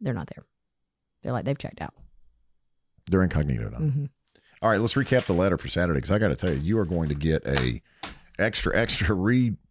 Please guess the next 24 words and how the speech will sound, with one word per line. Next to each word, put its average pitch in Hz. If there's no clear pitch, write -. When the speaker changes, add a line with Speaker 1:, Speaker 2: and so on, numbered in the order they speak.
Speaker 2:
freaking 113
all 101
about 87
it. -
Text -
left 107
on 113
red. 57
Red 82
is 90
the 113
color. 78
There's 67
no 104
spaces. -
Left 85
on 110
red, 50
R 73
E 104
D, 58
to -
the 87
number 85